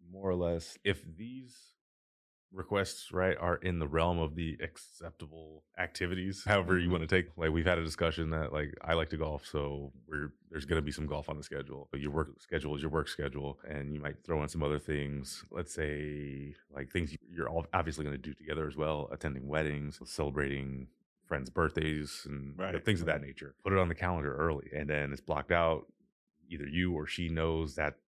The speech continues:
Speaker 1: time's accounted for. Now, if it puts a little bit of stress on her because sh-, she's gonna have all the kids by herself, and especially in my situation, then there has to be,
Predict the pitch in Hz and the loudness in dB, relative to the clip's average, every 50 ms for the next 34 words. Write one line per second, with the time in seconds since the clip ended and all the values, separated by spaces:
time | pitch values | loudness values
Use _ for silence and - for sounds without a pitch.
0 | _ - 82 80 76 76 73 73 71 69 - - - - - - 85 - 82 85 | _ -6 -4 -2 -2 -2 -2 -4 -6 -8 -8 -8 -10 -10 -10 -10 -6 0 2 2
1 | 87 90 87 - 110 113 117 131 139 - - 98 87 87 - - 101 90 104 101 | 2 2 0 -2 0 0 0 0 -4 -4 0 2 4 4 6 6 4 6 6 6
2 | 95 - - - - 104 104 - - - - - - - - - _ _ _ _ | 4 4 0 0 0 2 2 2 -2 -4 -4 -4 -6 -8 -10 -12 _ _ _ _
3 | _ _ _ _ _ _ _ _ _ _ _ - 104 101 107 104 92 98 95 87 | _ _ _ _ _ _ _ _ _ _ _ 2 6 6 8 8 8 6 4 4
4 | - - 107 98 98 - - - - - 104 101 95 90 95 104 101 98 95 92 | 2 2 4 4 4 2 -2 -4 -2 0 0 2 2 2 2 4 4 4 4 2
5 | 90 92 87 - 98 92 90 87 82 80 - - - - _ _ - - 104 95 | 0 -2 -4 -2 0 0 2 0 0 -2 -6 -10 -12 -14 _ _ -6 -2 -2 0
6 | 80 - 90 82 82 85 80 85 82 73 73 - 113 113 104 104 98 98 101 104 | 2 2 2 4 4 4 2 2 0 -2 0 2 2 2 4 4 4 4 4 4
7 | 101 - 120 113 113 113 110 - - - - 85 78 - - - 92 - 90 87 | 2 2 4 4 4 4 0 -2 -8 -6 -4 -4 -4 0 4 4 4 4 4 0
8 | 82 64 82 80 78 82 90 87 - 90 90 98 98 95 92 - 104 98 95 95 | 0 0 0 2 2 4 2 2 0 -2 0 2 2 2 4 2 0 0 0 -2
9 | 87 - 85 80 80 80 80 78 80 76 78 82 78 - - 80 78 82 78 78 | -2 0 2 2 2 0 0 0 0 2 2 2 0 0 -2 -2 -2 -2 -2 -2
10 | 78 78 | -2 -4